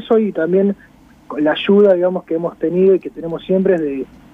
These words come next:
de toda la asociación civil del Museo Comunitario, que gracias a eso podemos comprar materiales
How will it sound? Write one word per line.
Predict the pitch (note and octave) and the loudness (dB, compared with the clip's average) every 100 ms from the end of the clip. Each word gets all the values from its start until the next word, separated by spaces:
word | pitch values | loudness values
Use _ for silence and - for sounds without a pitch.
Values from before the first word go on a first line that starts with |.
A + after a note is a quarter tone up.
| - | -14
de | C#3 | -6
toda | C#3 E3+ | 0 0
la | |
asociación | D#3 D#3 E3+ E3+ | 0 -4 -2 -2
civil | - D#3+ F3 | 0 2 2
del | F3 | 2
Museo | D3+ D3 D#3+ | -2 -4 -4
Comunitario, | D#3 D#3 D3+ F3+ F#3+ F3+ | -2 -4 0 2 2 0
que | - | -6
gracias | C3+ D#3+ D#3+ - | -6 -6 -4 -4
a | E3 | -2
eso | F3 | 0
podemos | D3 C#3+ C#3 - | -2 -4 -6 -8
comprar | C#3 C3+ D3 G2+ - - _ _ - - | -8 -4 -2 0 -4 -12 _ _ -20 -10
materiales | C#3+ D3+ D#3 F#3 G3+ | -6 0 2 4 2